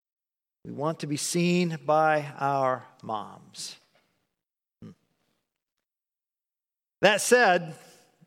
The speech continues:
I'll bet there's more than one mother here who wonders if she is ever seen.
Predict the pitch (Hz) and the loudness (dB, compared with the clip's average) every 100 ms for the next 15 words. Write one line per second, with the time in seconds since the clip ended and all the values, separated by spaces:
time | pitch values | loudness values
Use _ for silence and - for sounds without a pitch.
0 | _ _ - 151 196 - 185 160 190 196 | _ _ -6 0 0 2 0 0 0 2
1 | 170 165 190 180 160 156 139 190 165 165 | 0 0 0 2 2 0 0 0 0 -2
2 | 156 175 165 156 165 - - 311 330 226 | -2 0 0 -2 -2 -2 0 4 4 2
3 | 175 196 180 156 - 190 147 92 | 4 4 4 0 0 0 -2 -8